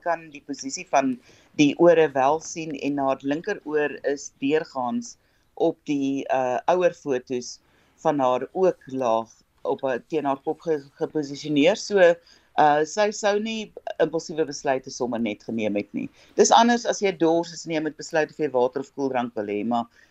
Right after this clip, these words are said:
lewensbesluite en veral aan die linkerkant van die gesig wat die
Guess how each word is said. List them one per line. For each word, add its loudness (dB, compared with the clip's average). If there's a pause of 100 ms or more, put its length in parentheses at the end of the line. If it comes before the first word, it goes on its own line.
lewensbesluite 0
en -2
veral 0
aan -2
die -4
linkerkant -4
van -6
die -20
gesig -4
wat 0
die -4